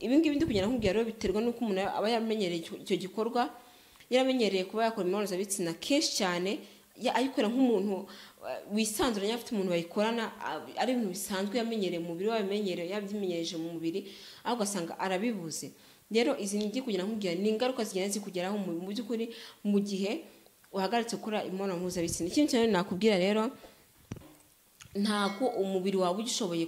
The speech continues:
kwifata cyane. Aho ndi, ngiye kuvuga ku bagore, ntabwo umubiri wawe uba ugishoboye kwifata mu by'ukuri mu gihe ushatse kunyara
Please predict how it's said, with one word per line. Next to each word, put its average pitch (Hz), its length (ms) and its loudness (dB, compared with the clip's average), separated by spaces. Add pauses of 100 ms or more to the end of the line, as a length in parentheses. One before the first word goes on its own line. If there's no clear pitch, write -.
kwifata 208 480 -4
cyane. 170 320 -6
Aho 196 160 -2
ndi, 202 100 -2 (140)
ngiye 196 160 -2
kuvuga 262 320 -6
ku 196 80 -8
bagore, 185 400 -2 (320)
ntabwo 220 240 -2
umubiri 214 240 0
wawe 208 160 2
uba 330 80 2
ugishoboye 214 400 -2
kwifata 208 320 -2
mu 180 160 -4
by'ukuri 233 260 -2
mu 214 60 2
gihe 170 160 -2
ushatse 196 320 -4
kunyara 190 400 0